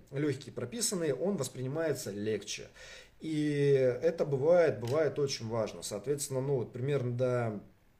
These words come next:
уровня вот этого тяжёлого веса мы доходим, нервная система должна быть готова. Как это ощущается? Это тело ощущается готовым, там, к взрыву, да, готовым,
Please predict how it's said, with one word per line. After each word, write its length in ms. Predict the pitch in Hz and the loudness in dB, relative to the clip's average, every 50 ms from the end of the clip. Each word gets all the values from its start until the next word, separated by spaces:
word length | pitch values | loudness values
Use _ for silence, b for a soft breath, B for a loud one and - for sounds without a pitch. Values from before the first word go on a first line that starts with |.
| _ _ _ _ - _ - | _ _ _ _ -20 _ -8
уровня 340 | 147 135 139 135 120 120 120 | -2 0 2 2 2 2 0
вот 140 | 117 117 127 | 0 0 -2
этого 220 | 123 110 117 117 | -2 -2 -2 -4
тяжёлого 360 | 113 120 117 131 123 123 123 | -4 -2 0 2 4 4 4
веса 220 | 120 139 135 - 131 | 4 4 2 2 0
мы 80 | 131 | -2
доходим, 520 | 135 139 151 147 214 226 208 196 185 175 B B B B B - | -2 -4 -2 2 2 4 4 4 0 0 B B B B B -4
нервная 320 | 147 151 147 135 139 131 | -4 -2 -2 -2 -2 -2
система 320 | 120 - - 151 139 135 | -4 -4 -4 -2 -4 0
должна 300 | 120 131 131 131 131 143 131 | 2 2 2 2 2 0 -2
быть 120 | 131 131 | -2 -2
готова. 380 | 131 147 143 - 214 202 - - | -2 -4 2 6 6 6 6 6
Как 160 | - 170 - | 0 -4 -6
это 120 | - - | -2 -2
ощущается? 880 | 127 - 135 127 - - 127 120 - - 160 156 147 135 117 - - 117 | -2 -2 -2 -4 -4 -4 -4 -4 -2 0 0 2 2 2 0 0 -2 -2
Это 260 | 143 170 165 180 151 | -2 0 0 -2 -2
тело 340 | 110 - 180 208 214 180 143 | -2 6 8 8 8 8 6
ощущается 680 | 123 110 - - - 170 180 185 165 - - - 113 | 2 0 -2 -2 0 2 2 2 2 2 0 -6 -6
готовым, 640 | 110 123 127 113 113 - 156 160 165 160 147 120 107 | -4 -2 -4 -4 -2 0 0 0 2 2 2 0 -2
там, 220 | 98 - 101 104 101 | -4 -8 -8 -8 -8
к 160 | 101 104 110 | -10 -12 -12
взрыву, 480 | 110 117 127 123 151 160 139 117 98 87 | -8 -6 -4 -2 0 0 0 0 -2 -2
да, 240 | 98 117 143 151 | 0 0 0 0
готовым, 640 | 143 127 110 110 - 143 156 151 139 127 107 98 B | 0 -2 -4 0 2 2 4 4 4 2 2 -2 B